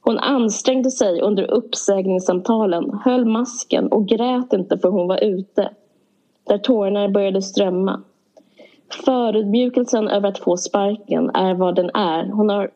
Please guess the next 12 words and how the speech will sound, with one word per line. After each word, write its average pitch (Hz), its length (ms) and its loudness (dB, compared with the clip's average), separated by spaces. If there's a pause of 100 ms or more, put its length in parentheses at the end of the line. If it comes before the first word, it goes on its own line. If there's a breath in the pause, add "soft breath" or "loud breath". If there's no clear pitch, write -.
för 220 80 2
länge 220 400 2
sedan 175 360 0
gett 185 140 0
upp - 340 -2 (220)
tanken 185 680 0
om 185 140 0
sin 190 160 0
egen 180 360 0
heder. 214 500 0
Men 220 180 2
pengar, 226 720 0